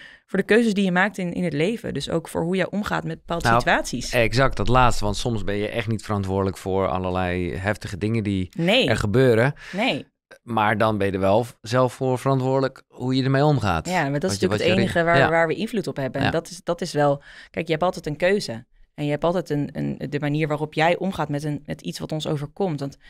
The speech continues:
Speaker 1: ja, er ko-, om-, ja, er ko-, overkomen ons gewoon dingen in het leven die helemaal niet fijn zijn. En dat, dat hoort bij het leven. Maar
Speaker 2: Ja.
Speaker 1: hoe je daarmee omgaat, dat maakt dus wel het verschil. En daar kun jij dus die verantwoordelijkheid pakken.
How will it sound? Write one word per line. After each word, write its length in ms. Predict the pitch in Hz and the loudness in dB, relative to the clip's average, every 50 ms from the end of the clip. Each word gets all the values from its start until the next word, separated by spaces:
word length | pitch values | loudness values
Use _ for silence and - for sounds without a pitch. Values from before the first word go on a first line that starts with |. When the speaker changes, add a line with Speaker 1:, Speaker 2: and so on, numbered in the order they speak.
| - - - _ _ _ _ | -20 -20 -20 _ _ _ _
Speaker 1:
ja, 100 | 175 165 | -12 -12
er 260 | - - - - - | -12 -12 -14 -14 -8
ko-, 100 | - 151 | -6 -6
om-, 260 | - - 147 147 135 - - - - | -4 -4 -4 -6 -8 -10 -14 -16 -10
ja, 140 | 170 156 127 | -10 -8 -8
er 80 | 123 | -8
ko-, 120 | - - - | -10 -10 -10
overkomen 600 | 147 139 143 - _ _ - 170 196 196 190 147 | -8 -8 -10 -12 _ _ -4 -4 -2 -2 -2 -2
ons 120 | 139 - | -4 -4
gewoon 220 | - - 139 131 131 | -4 -4 -4 -4 -2
dingen 200 | 127 143 143 143 | -2 -2 -2 0
in 60 | 139 | -2
het 100 | 135 135 | -2 -2
leven 320 | 135 135 135 139 - - | -2 -2 -2 -4 -4 -4
die 120 | 127 131 135 | -4 -2 -2
helemaal 280 | 143 147 143 143 135 | 0 -2 -2 -4 -4
niet 120 | 135 135 - | -6 -6 -8
fijn 240 | - 143 147 143 | -8 -10 -10 -8
zijn. 240 | 139 143 147 143 139 | -8 -8 -8 -8 -8
En 120 | 143 143 135 | -8 -10 -10
dat, 160 | - 151 - _ - | -10 -12 -12 _ -12
dat 140 | - 156 160 | -10 -8 -6
hoort 140 | 165 156 | -6 -4
bij 140 | 143 156 151 | -2 0 0
het 100 | 147 139 | 0 0
leven. 400 | 143 147 175 220 214 - - 135 | 0 0 0 0 0 -4 -4 -2
Maar 80 | 135 196 | 0 0
Speaker 2:
Ja. 60 | 190 | 2
Speaker 1:
hoe 100 | - 175 | 2 2
je 60 | 170 | 2
daarmee 240 | 165 160 160 156 156 | 2 2 0 0 -2
omgaat, 300 | 196 220 220 - 160 156 | -2 -2 -2 -2 -4 -4
dat 120 | 175 165 | -4 -6
maakt 180 | 175 165 165 156 | -4 -4 -6 -6
dus 140 | 165 156 - | -6 -8 -6
wel 100 | 170 165 | -6 -6
het 120 | 160 - | -6 -8
verschil. 320 | - - - - 202 180 156 | -12 -12 -8 -6 -4 -4 -4
En 80 | 147 | -2
daar 180 | 143 175 202 202 | -2 -2 -2 -2
kun 120 | - 190 | -4 -8
jij 100 | 175 170 | -8 -6
dus 120 | 170 156 160 | -6 -8 -10
die 120 | 180 151 | -12 -14
verantwoordelijkheid 680 | 160 156 165 151 147 170 196 202 180 - 139 139 139 _ | -12 -10 -12 -10 -8 -8 -6 -6 -6 -6 -8 -12 -12 _
pakken. 300 | 143 135 - - - | -12 -14 -14 -14 -18